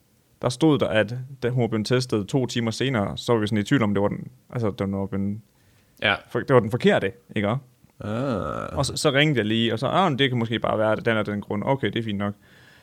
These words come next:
Speaker 1: Og så spurgte jeg sådan, at nu når hun så har de her, altså blevet testet positiv,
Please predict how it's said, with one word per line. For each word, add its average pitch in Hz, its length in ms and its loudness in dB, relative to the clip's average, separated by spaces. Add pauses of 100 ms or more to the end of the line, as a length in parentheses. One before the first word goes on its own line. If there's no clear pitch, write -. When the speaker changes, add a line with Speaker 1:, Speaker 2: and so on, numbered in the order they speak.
(140)
Speaker 1:
Og 139 100 0
så 123 40 -4
spurgte 147 220 2
jeg 117 80 4
sådan, 117 160 -4
at 104 100 -4
nu 147 140 2
når 120 160 2
hun 127 260 -2
så 117 100 -4
har 113 100 -2
de 110 140 -4
her, 104 280 -4 (180)
altså 123 180 0
blevet 104 180 -2
testet 113 280 -4
positiv, 131 480 -2